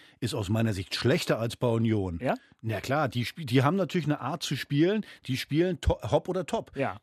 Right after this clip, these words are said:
Speaker 1: Die, die ackern vorne drauf. Da spielt einer, der hat früher beim B F C in der vierten Liga gespielt.
Speaker 2: Ja, da
Speaker 1: Also
Speaker 2: spielt
Speaker 1: die
Speaker 2: halb Energie Cottbus.
Speaker 1: Ja, d-, äh, Entschuldigung, also die individuelle Qualität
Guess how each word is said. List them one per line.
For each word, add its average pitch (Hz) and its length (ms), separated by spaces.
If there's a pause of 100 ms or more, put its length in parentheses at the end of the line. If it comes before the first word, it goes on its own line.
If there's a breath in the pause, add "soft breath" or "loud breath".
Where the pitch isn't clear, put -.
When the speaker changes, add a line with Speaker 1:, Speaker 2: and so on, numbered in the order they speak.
Speaker 1:
Die, 147 180
die 143 320
ackern 165 420
vorne 147 360
drauf. 139 200
Da 104 140
spielt 135 280
einer, 135 180
der 127 120
hat 120 100
früher 135 200
beim 131 160
B 127 120
F 123 100
C 135 140
in 135 120
der 123 100
vierten 131 260
Liga 190 200
gespielt. 117 480
Speaker 2:
Ja, 117 200
da 160 80
Speaker 1:
Also 143 140
Speaker 2:
spielt 143 160
Speaker 1:
die 147 80
Speaker 2:
halb 143 200
Energie 160 260
Cottbus. 156 480
Speaker 1:
Ja, 175 320
d-, - 200
äh, 151 140
Entschuldigung, 165 440
also 127 180
die 117 180
individuelle 180 680
Qualität 131 680